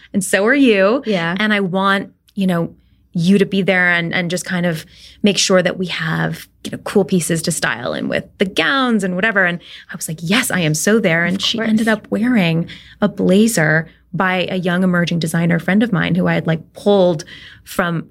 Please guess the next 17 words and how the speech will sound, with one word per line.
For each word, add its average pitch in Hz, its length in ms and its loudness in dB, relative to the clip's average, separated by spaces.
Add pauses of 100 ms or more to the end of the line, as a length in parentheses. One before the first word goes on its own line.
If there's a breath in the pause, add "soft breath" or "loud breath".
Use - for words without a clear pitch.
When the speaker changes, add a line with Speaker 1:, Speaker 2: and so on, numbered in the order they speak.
Speaker 1:
Argentina. 185 640 0 (440)
Now, 311 120 2
we 339 80 0
had 240 280 -4 (160)
hundreds 190 800 0
Speaker 2:
That's - 100 -12
amazing. - 100 -18
Speaker 1:
of 180 120 0
looks 165 300 0
for - 160 -2
her, - 360 -2
Speaker 2:
Yeah. 175 200 2
Speaker 1:
obviously, 160 600 -2
and 196 160 -4 (140)
fine 196 260 -2
jewelry 180 280 2
from 180 180 -2